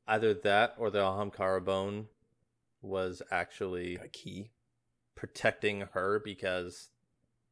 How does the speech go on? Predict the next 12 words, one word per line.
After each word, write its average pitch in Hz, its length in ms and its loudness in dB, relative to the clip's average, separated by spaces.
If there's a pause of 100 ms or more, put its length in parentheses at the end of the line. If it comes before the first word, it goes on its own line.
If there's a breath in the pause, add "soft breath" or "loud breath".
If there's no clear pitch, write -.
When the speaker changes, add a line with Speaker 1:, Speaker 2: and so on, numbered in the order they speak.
(420)
Speaker 1:
it's 92 240 -4
feeding 95 380 -6
off 101 200 -2
her. 120 280 0 (1000)
Speaker 2:
It 127 80 0
makes 190 200 4
me 196 140 6
think 156 320 2
of, 131 260 4
um, 113 460 6 (340)
i-, - 320 -2
Stargate, 110 600 4